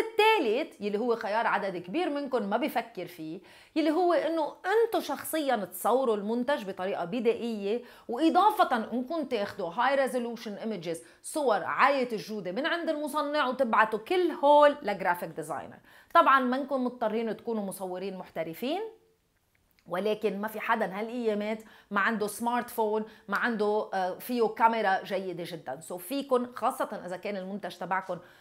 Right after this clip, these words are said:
مغير، محسن، عليه لوجو، فيه باكجينج، فيه تغليف مختلف، فيكن تصوروا انتو الصور بطريقة جدا بسيطة،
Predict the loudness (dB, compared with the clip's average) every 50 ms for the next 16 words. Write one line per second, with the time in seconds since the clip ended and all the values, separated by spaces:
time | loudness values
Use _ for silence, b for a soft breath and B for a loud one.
0 | B B -6 -6 -2 2 4 4 4 4 4 4 4 4 2 -4 -8 -10 -8 -6
1 | -4 -6 -6 -4 0 0 0 0 0 -2 -2 -2 -2 -2 2 4 6 6 6 6
2 | 2 0 0 0 -6 -6 -6 0 4 4 4 4 4 -4 -2 -2 -2 -2 -2 -4
3 | B B B B B -4 2 2 2 4 2 -2 0 0 -2 0 0 -2 -2 -2
4 | -2 -4 -4 -4 -2 -2 0 0 0 0 -2 -4 B B B B -4 -4 -2 0
5 | 0 -2 -2 -2 -6 -2 2 4 6 6 6 4 2 2 0 -4 -6 -4 -4 -6
6 | -6 -6 -4 0 2 2 2 0 -4 -4 -2 -2 0 0 0 0 -2 -4 -6 -6
7 | -4 -2 -2 0 2 0 0 2 0 -2 -4 -4 -4 -6 -6 -4 -2 0 0 0
8 | -2 -4 -8 -16